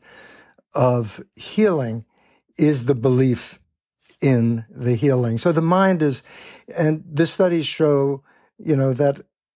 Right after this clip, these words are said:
if you take the, the sugar solution or the water, it will have the same effect as the drug. But, you know, they, they, they've also found not only if you believe it,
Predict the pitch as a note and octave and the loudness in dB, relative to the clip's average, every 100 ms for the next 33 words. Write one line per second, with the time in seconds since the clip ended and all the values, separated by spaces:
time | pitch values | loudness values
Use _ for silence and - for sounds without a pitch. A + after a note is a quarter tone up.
0 | _ _ _ _ _ - C#3+ E3 C#3 G3 | _ _ _ _ _ -4 -2 -2 0 -2
1 | G3 D#3 C#3 C#3+ C3+ B2+ B2 - C3+ B2+ | 2 2 2 0 -2 0 0 0 0 0
2 | - A#2+ A#2+ A#2 C3+ B2 A#2 B2 B2+ D#3+ | 0 0 0 0 -2 0 0 -2 0 2
3 | D3+ C3+ C3+ _ - - - - - _ | 0 -2 -10 _ -20 -20 -20 -20 -20 _
4 | F#3 E3 D#3+ C3+ D3 C3+ - C#3 B2+ A2+ | 0 2 2 0 0 0 2 2 2 0
5 | C3 A#2 - B2+ B2 G2+ A2+ G2+ B2 G#2+ | -2 -2 -4 -2 0 0 -4 -2 0 -2
6 | G2 G2 _ _ _ _ _ _ - _ | -4 -12 _ _ _ _ _ _ -20 _
7 | _ _ E3+ D3+ - - F#3+ F#3+ D3 D3+ | _ _ -4 -4 -6 -6 -2 2 2 2
8 | D#3+ F#3 D3+ D3 D#3+ D#3+ D3+ G3 A3+ E3 | 0 -6 -8 -6 -2 0 0 0 0 -2
9 | E3 D3+ D3 E3 D3+ D3 C#3 A#2+ C3 A2 | 0 2 2 2 2 2 0 0 -4 -2
10 | A#2+ G3+ B3 - - - | -4 -4 -6 -8 -12 -16